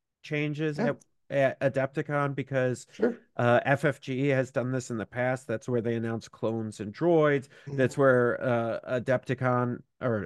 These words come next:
Speaker 1: Adepticon, A M G last year announced a bunch of the new units coming out, like
Speaker 2: Yeah.
Speaker 1: Ge-, Genoshans,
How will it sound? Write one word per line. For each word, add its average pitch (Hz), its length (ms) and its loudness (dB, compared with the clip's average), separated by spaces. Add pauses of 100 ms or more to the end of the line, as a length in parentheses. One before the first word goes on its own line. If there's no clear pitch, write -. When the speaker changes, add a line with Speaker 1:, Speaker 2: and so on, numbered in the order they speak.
Speaker 1:
Adepticon, 95 480 -14
A 143 160 2
M 131 120 0
G 131 180 -4
last 123 360 0
year 123 180 0
announced 113 540 -6 (460)
a 127 80 4
bunch 123 340 6
of 123 300 2
the 123 100 0
new 117 240 2
units 147 560 2
coming 127 380 -2
out, 123 360 2
like 123 100 2
Speaker 2:
Yeah. 147 140 4
Speaker 1:
Ge-, - 260 -10
Genoshans, 117 1040 -4